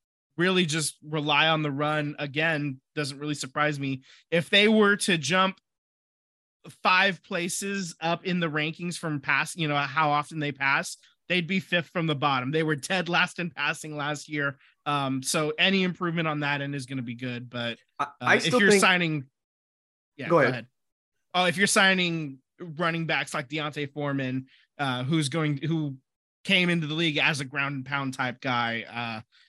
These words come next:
Speaker 1: that's gonna be just a lot of run-, rushing still, I think.
Speaker 2: I think that if Chicago can get an O-line,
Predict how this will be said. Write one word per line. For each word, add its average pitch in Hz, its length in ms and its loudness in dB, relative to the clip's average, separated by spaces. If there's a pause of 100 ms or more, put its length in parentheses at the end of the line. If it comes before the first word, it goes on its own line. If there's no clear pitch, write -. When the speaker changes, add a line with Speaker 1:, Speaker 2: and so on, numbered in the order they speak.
(180)
Speaker 1:
that's 156 220 -2
gonna 147 160 4
be 135 80 4
just 131 180 0
a 143 60 -2
lot 120 260 0
of 117 60 -4
run-, 117 200 -4 (120)
rushing 123 460 -2
still, 120 340 -2
I 104 100 -6
think. 113 340 -8 (680)
Speaker 2:
I 165 100 4
think 208 260 2
that 185 140 2 (100)
if 139 140 0
Chicago 151 540 2
can 151 160 -6
get 135 120 2
an 123 80 -4
O-line, 113 560 -4